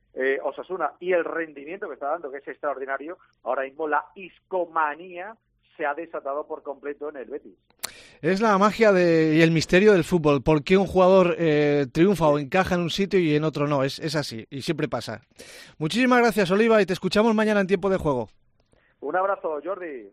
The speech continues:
Speaker 1: Un
Speaker 2: O-
Speaker 1: abrazo para los oyentes de cope Mallorca. Hasta luego.
Speaker 2: Otro partido, y tres y cuarenta y ocho. Por cierto, ha puesto hace dos horas un tuit Pablo Mafeo en la red social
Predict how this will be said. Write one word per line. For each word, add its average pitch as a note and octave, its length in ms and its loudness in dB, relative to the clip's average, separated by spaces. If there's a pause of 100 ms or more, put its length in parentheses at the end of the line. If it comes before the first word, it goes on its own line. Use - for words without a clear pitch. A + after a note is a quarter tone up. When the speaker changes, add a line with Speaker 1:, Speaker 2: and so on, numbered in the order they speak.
(160)
Speaker 1:
Un - 60 -16
Speaker 2:
O- C#3+ 40 -8
Speaker 1:
abrazo D#3+ 240 -6
para E3+ 200 -6
los E3 160 -10
oyentes E3 300 -14
de D#3+ 80 -14
cope D#3+ 220 -12
Mallorca. B2+ 320 -14
Hasta C#3+ 160 -14
luego. B2 340 -14
Speaker 2:
Otro E3+ 240 -2
partido, F3+ 300 -2
y D#3 40 -4
tres G3+ 240 -6
y C4 60 -6
cuarenta G#3 460 0
y E3+ 340 0
ocho. F3 380 0 (420)
Por F#3 220 4
cierto, A3+ 460 4 (720)
ha F#3 140 2
puesto C4 280 0
hace A3+ 180 0
dos G3+ 180 0
horas A3 260 2
un F#3 200 -4
tuit G#3 260 -4
Pablo G#3+ 300 4
Mafeo G3 560 0
en C#3 140 -8
la C3 220 -2
red D#3 140 -6
social F3+ 480 -2